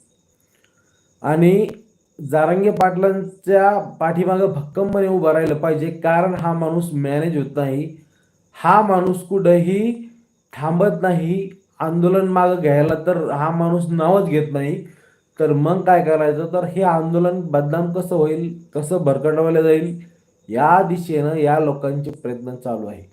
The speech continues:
हे प्रयत्न तुम्हा आम्हाला सगळ्यांना मिळून हाणून पाडायचे आहे आणि येणाऱ्या काळामध्ये जास्तीत जास्त मोठ्या प्रमाणामध्ये कसा पाठिंबा पाटलांना देता येईल, या दिशेनं आपल्याला आगेकूच करायची आहे.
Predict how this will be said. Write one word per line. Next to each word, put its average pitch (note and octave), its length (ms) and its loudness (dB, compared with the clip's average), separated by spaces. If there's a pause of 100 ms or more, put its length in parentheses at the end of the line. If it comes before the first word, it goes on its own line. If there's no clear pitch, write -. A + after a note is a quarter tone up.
(480)
हे F#3 200 2
प्रयत्न F3 480 2
तुम्हा E3+ 240 2
आम्हाला E3 320 2
सगळ्यांना D#3+ 440 0
मिळून D#3+ 400 2 (680)
हाणून D#3+ 300 2
पाडायचे E3 480 2
आहे D3+ 260 -2
आणि D3 220 -2
येणाऱ्या D#3 380 -2
काळामध्ये D#3+ 800 0 (640)
जास्तीत E3+ 500 -2
जास्त F3+ 420 0 (300)
मोठ्या F3 340 -2
प्रमाणामध्ये F#3 640 0
कसा F#3 600 0 (380)
पाठिंबा F#3+ 440 0
पाटलांना F3 600 0
देता D#3+ 280 -4
येईल, B2 240 -2 (140)
या D#3 400 2
दिशेनं E3 380 -4
आपल्याला D3 340 -2
आगेकूच D3 480 -6
करायची A2+ 440 -6
आहे. F2+ 260 -14